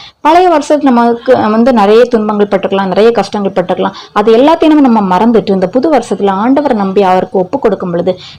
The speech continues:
நம்மளால வந்து என்ன செய்ய முடியும்? சத்தியமுள்ள ஒரு வாழ்க்கையை வாழ முடியும். நிறைய பேர் யோசிக்கலாம், "நம்மளால சத்தியமா வாழ முடியலே,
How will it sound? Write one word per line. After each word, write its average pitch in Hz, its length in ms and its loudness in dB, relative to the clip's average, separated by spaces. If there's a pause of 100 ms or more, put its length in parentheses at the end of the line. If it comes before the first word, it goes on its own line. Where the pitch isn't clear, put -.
நம்மளால 277 400 2
வந்து 254 220 0
என்ன 226 200 0
செய்ய 233 240 0
முடியும்? 277 300 0
சத்தியமுள்ள 269 360 4
ஒரு 208 120 2
வாழ்க்கையை 175 400 0
வாழ 170 100 -2
முடியும். 175 220 -4
நிறைய 302 260 2
பேர் 269 240 4
யோசிக்கலாம், 196 340 -2
"நம்மளால 208 300 -2
சத்தியமா 240 380 -2
வாழ 185 220 0
முடியலே, 175 440 -2